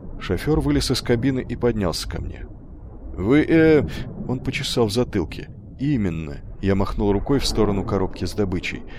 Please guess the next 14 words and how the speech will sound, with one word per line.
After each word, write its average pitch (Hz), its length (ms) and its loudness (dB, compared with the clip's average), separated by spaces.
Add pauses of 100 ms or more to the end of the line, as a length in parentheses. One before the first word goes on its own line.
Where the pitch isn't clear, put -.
(320)
«Поставьте - 520 2
её 180 140 2
в 78 40 -8
багажник». - 580 -6 (800)
Он 95 180 0
оказал 110 420 4
мне 104 180 2
эту 104 180 0
услугу, 165 520 2 (300)
и 185 80 2
мы 208 160 2
покатили 110 480 2
к - 100 -10
воротам. - 460 -6